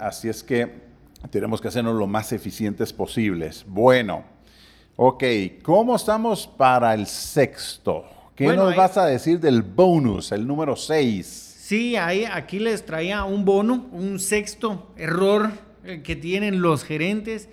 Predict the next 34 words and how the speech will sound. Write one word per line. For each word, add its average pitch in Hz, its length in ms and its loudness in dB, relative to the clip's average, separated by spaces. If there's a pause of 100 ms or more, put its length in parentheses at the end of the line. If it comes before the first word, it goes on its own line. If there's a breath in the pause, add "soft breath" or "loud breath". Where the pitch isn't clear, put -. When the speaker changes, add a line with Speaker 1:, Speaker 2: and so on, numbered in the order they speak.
(440 loud breath)
Speaker 2:
pero 220 200 2
este 247 240 0
precisamente 220 880 -4
no 208 260 0
le 240 160 -2
corresponde 180 640 -6
al 160 140 -2
gerente, 165 560 -4
sino 180 260 -8
le 175 140 -6
corresponde 180 800 -6 (340 loud breath)
a 190 200 -4
quien 175 360 -2
puso 240 340 0
al 160 160 -2
gerente 170 580 -4
ahí. 170 600 -4
Speaker 1:
Ajá. 90 420 -6
Speaker 2:
Eh, 165 600 -2
que 196 120 2
eso 220 220 -2
corresponde 190 580 -2
principalmente 165 800 -6
a 143 140 -8
los 143 180 -4
directores, 208 680 -2
a 143 80 -6
los 139 160 -8
C 214 260 -4
E 220 80 -2
Os, 226 300 -2 (260 loud breath)
que 226 480 -4
sucede 262 580 -2
que 160 340 -8